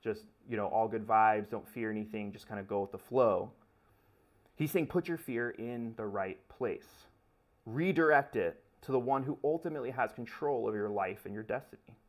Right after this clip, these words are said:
who has control over your whole being. And in,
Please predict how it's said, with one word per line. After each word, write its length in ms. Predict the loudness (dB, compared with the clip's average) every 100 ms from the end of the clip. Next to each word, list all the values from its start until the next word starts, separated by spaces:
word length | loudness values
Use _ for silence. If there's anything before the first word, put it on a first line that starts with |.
| _ _ _ _ _ _ _ _ 0
who 80 |
has 60 | 0
control 500 | 0 -6 0 2 2
over 100 | 2
your 140 | 0
whole 500 | -2 -2 0 0 -4 -6
being. 420 | -8 -6 -12 -18 _ _ _ _ _ _ _ _ _ _ _ _ _ _ _ _
And 160 | 0 2
in, 240 | 0 -4